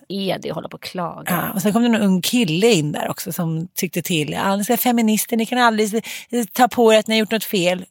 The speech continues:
Speaker 2: Jag bara, "Men gud." Ja, men det är också det här att liksom som kvinna så ska man så här,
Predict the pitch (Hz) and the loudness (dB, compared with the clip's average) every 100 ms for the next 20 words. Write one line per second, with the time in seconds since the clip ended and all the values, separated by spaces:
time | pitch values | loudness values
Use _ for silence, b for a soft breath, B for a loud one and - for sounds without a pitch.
0 | _ 202 180 - 262 190 - _ 214 156 | _ -10 -8 -10 -8 -8 -10 _ -8 -8
1 | 156 - B B B B B B B B | -12 -20 B B B B B B B B
2 | B B - 277 - 339 - 311 302 294 | B B -2 2 4 2 2 4 4 2
3 | - 262 262 233 302 285 269 294 269 - | 0 0 -2 -2 0 2 2 2 0 -2
4 | 277 277 262 240 196 185 180 | 0 0 2 4 4 4 2